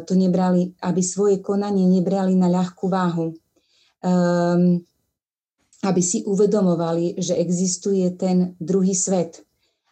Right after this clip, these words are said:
a že ten pozemský svet je len dočasný. E,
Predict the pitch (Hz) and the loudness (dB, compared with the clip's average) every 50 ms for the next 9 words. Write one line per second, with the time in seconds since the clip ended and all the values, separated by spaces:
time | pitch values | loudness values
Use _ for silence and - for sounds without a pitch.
0 | _ _ - 185 180 180 175 - 190 185 185 - 226 226 233 240 - - _ _ | _ _ -4 0 0 0 2 2 0 0 2 2 0 2 0 0 -4 -8 _ _
1 | - - - - 208 196 196 214 214 208 208 - - - 196 175 - - - 196 | -16 -12 -8 -6 -4 -2 0 0 0 0 -2 -6 -6 -4 -4 -4 -4 -2 -2 -2
2 | 190 185 190 190 180 180 180 175 175 165 175 170 180 - 175 170 165 - - - | -2 0 0 0 2 2 2 2 2 0 -2 -4 -4 -4 -4 -4 -4 -4 -2 0
3 | 160 156 160 | 0 0 -2